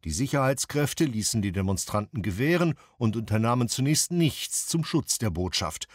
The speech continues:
Kurz schaute der Innenminister vorbei und sagte, dies sei ein Problem und für die Regierung peinlich.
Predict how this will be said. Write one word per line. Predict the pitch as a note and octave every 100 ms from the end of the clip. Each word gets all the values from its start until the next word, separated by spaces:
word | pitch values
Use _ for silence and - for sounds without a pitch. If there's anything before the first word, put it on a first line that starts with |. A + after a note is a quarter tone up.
| - -
Kurz | B2+ A#2+ C3+
schaute | - A#2 A2 B2+
der | A2+ A#2
Innenminister | F3+ G3+ F3 A#2 G2+ - A2+
vorbei | - A2 G#2+ A2+ G2 _ _
und | - F2
sagte, | G#2+ - C3+ A#2+ -
dies | G2+ A2 -
sei | G#2+ G#2
ein | A2+ G#2+
Problem | - A#2+ A2+ D3 F3+ G#2+ -
und | - C3+
für | - A#2
die |
Regierung | A#2 B2+ F#2+ G#2+ A2 A2+ -
peinlich. | - E3+ G3+ A#2+ E2+